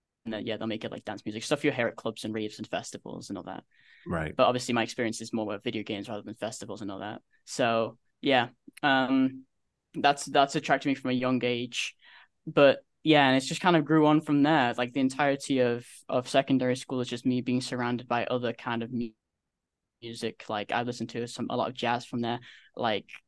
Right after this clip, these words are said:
Speaker 1: uh, Jacob Collier is a, a name that
Speaker 2: Oh,
Speaker 1: really
Speaker 2: yeah.
Speaker 1: comes to
Speaker 2: <laughs>
Speaker 1: mind
Speaker 2: I love
Speaker 1: there.
Speaker 2: Jacob Collier. <laughs>
Speaker 1: Of course, yeah. I think every, everyone who's, who's a, who's kind of in my, in, like, a jazz musician trying to
Speaker 2: Yep.
Speaker 1: study something really like Jacob Collier, I would say. If you
Speaker 2: Absolutely.
Speaker 1: haven't heard of Jacob Collier, you really should listen to him.
Speaker 2: Absolutely.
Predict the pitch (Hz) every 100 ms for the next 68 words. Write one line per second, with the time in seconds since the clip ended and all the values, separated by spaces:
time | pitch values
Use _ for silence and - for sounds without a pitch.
0 | _ 117 110 104 - 117 117 - 110 110
1 | 107 - - 120 107 107 107 - 107 110
2 | 107 117 123 - 185 113 156 139 135 147
3 | 147 131 139 139 120 151 135 127 127 -
4 | 156 151 151 110 107 123 117 110 - 156
5 | 190 165 156 147 160 160 156 143 143 123
6 | - - - - 135 127 113 110 - _
7 | - 123 - 123 117 113 117 113 113 110
8 | - _ _ _ _ _ _ 131 113 117
9 | 123 117 113 113 - _ _ _ _ 131
10 | 123 92 85 82 110 110 117 113 92 92
11 | 120 110 110 110 107 107 107 101 98 -
12 | 104 - - 107 113 107 120 - 85 -
13 | 175 156 160 160 151 143 135 131 - 123
14 | 113 113 110 107 107 107 107 113 110 107
15 | 87 92 110 107 113 120 101 101 -